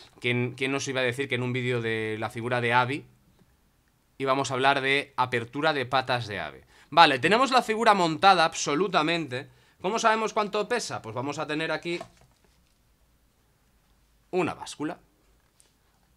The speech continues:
Una báscula que la vamos a poner... Vamos a separar aquí la figura. No te caigas, ¿eh?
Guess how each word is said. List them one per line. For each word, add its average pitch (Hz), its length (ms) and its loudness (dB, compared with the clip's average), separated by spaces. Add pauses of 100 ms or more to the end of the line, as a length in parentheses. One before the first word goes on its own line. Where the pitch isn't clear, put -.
(120)
Una 190 240 2
báscula 208 440 2
que 180 80 -6
la 143 100 -2
vamos 170 280 -4
a 165 80 -8
poner... 170 380 -4
Vamos 123 180 -14
a 127 60 -16
separar 131 360 -6
aquí 120 200 -8
la 110 100 -8
figura. 131 580 -10 (920)
No - 100 -12
te 101 100 -10
caigas, 113 360 -6
¿eh? 123 100 -20